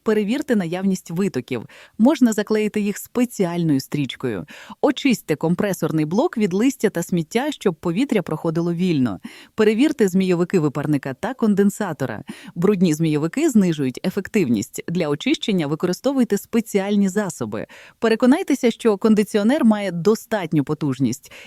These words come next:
Якщо ви розширили житлову площу, можливо, потрібна потужніша модель.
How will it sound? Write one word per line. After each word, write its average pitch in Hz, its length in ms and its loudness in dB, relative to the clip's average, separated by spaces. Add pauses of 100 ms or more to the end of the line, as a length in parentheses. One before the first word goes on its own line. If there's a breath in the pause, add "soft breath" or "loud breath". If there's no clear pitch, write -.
Якщо 190 340 0
ви 190 200 2
розширили 190 680 2
житлову 170 360 -2
площу, 208 520 0
можливо, 202 420 0
потрібна 202 460 0
потужніша 226 880 2
модель. 190 400 2